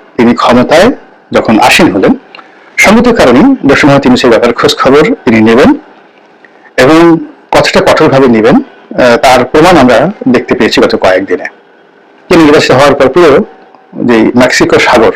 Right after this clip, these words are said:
বা উপসাগর, গালফ অফ মেক্সিকো, এটা নাম পাল্টে দিয়েছেন। তারপর তিনি, আহ, কানাডার মতো রাষ্ট্রকে আমেরিকার অন্তর্ভুক্ত করার জন্য তিনি বলেছেন যে আসলে কানাডা, আহ,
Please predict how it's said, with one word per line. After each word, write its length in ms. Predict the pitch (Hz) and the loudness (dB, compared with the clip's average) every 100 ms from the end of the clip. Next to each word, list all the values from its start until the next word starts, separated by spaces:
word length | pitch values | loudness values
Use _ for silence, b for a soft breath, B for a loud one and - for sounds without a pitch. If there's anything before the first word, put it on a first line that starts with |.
| - - - _ _ _ 95 | -6 -20 -20 _ _ _ -2
বা 80 | |
উপসাগর, 460 | 135 131 - 104 90 - - - _ _ _ _ _ _ _ _ _ _ 127 | 0 0 -2 -2 -4 -8 -20 -20 _ _ _ _ _ _ _ _ _ _ -4
গালফ 240 | 131 - | -2 -2
অফ 80 | 185 | -2
মেক্সিকো, 400 | 135 - - - - | -2 -4 -8 -8 -6
এটা 140 | - 160 | -2 0
নাম 160 | 151 | 0
পাল্টে 280 | 123 98 101 | 0 -4 -4
দিয়েছেন। 340 | 92 87 - - - _ _ _ _ _ _ _ _ _ _ - | -6 -6 -8 -10 -20 _ _ _ _ _ _ _ _ _ _ -2
তারপর 280 | 156 220 | 0 2
তিনি, 240 | 226 185 165 | 2 2 2
আহ, 120 | 285 233 - 52 - - - - - - B B B _ - | 0 -4 -10 -8 -4 -4 -4 -4 -6 -10 B B B _ -6
কানাডার 260 | 143 160 190 | 0 2 2
মতো 160 | 165 | 2
রাষ্ট্রকে 360 | 123 - 113 147 254 - - - _ - 131 | 0 0 0 0 0 -2 -14 -20 _ -4 0
আমেরিকার 260 | 139 143 | 2 2
অন্তর্ভুক্ত 420 | 123 139 120 - | 2 2 0 0
করার 280 | 135 107 101 | -2 0 0
জন্য 280 | 110 135 285 - B B _ _ - - - | 0 0 0 -4 B B _ _ -20 -12 -2
তিনি 120 | 165 | 2
বলেছেন 340 | 131 120 139 | 2 2 0
যে 60 | 127 | 0
আসলে 180 | - 135 | 0 -2
কানাডা, 340 | 127 127 147 | 0 2 2
আহ, 320 | 139 139 208 | 2 2 0